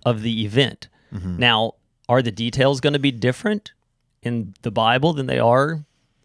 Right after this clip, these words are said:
Speaker 1: in other A and E writings? They are.
Speaker 2: Sure.
Speaker 1: They are different. So the question is, why?
Speaker 2: Yeah, yeah.
Speaker 1: And, and so I would say the flood is one of them. Uh,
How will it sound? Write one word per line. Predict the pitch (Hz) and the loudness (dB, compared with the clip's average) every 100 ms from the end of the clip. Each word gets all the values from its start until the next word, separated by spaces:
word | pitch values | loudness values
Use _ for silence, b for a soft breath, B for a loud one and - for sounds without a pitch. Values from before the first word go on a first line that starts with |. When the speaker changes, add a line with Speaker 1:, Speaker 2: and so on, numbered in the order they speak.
| _ | _
Speaker 1:
in | 123 123 | -4 -2
other | 117 120 123 | 0 0 0
A | - 117 | -2 -4
and | 120 | -2
E | 117 127 123 - _ _ - | -2 -2 -4 -8 _ _ -6
writings? | 113 113 143 202 - - b b b b b b b - | -2 -2 -2 -6 -10 -18 b b b b b b b 0
They | 143 | 4
are. | 143 98 - 107 _ | 4 2 -2 -10 _
Speaker 2:
Sure. | - - 123 | -4 0 2
Speaker 1:
They | 127 | 2
are | 151 | 2
different. | 127 107 | 0 -2
So | 98 | -4
the | 117 | 0
question | 135 123 123 | 0 0 -4
is, | 120 - - _ | -6 -8 -16 _
why? | - 113 101 - _ | -4 -4 -4 -14 _
Speaker 2:
Yeah, | 101 92 78 - _ | -2 -2 -4 -14 _
yeah. | 92 85 78 - | -4 -4 -6 -2
Speaker 1:
And, | 135 131 131 131 107 - - | 0 0 0 -2 -6 -12 -6
and | 131 | -2
so | 151 139 - _ | 0 0 -4 _
I | 139 | 0
would | 151 | 2
say | - | 0
the | 131 | -2
flood | 117 120 120 135 | -2 0 2 2
is | 123 | 0
one | 135 | -2
of | 135 | -2
them. | 143 131 b b b b b _ | -2 -6 b b b b b _
Uh, | 127 135 117 | -2 0 -2